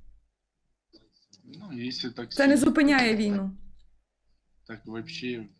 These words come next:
Speaker 1: можна всіх, всіх просто похоронити в одній.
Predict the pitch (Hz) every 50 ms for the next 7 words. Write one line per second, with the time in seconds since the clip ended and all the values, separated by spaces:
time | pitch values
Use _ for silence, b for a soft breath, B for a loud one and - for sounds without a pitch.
0 | - 107 110 113 117 113 110 113 113 113 113 - - - 120 113 - _ _ _
1 | _ _ _ _ - _ _ _ _ _ _ - - - - 139 123 - _ -
2 | 113 113 - - - - 117 113 - - 113 - - 117 117 117 120 123 120 117
3 | 113 - - - 113 110 113 117 117 123 123 123 113